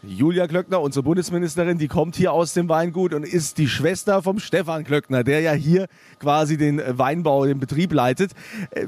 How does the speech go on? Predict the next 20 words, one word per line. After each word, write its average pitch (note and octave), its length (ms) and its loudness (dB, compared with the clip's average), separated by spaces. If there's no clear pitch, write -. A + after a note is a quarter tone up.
Stefan, F#3 500 -2
was F3 260 -2
wird G3+ 180 0
zurzeit F3 360 -2
bei F3+ 80 -2
euch E3 240 0
gelesen? E3+ 400 0
Wir D#3 160 2
hö-, D3+ 160 -2
hören E3+ 220 2
jetzt E3 140 -4
immer E3+ 100 0
noch D#3+ 80 0
die C#3 100 -4
Presse. F3 400 0
Das D#3+ 140 0
ist F3 160 -2
jetzt, D#3 180 -2
äh, C#3+ 140 0
Grauburgunder. G3+ 720 0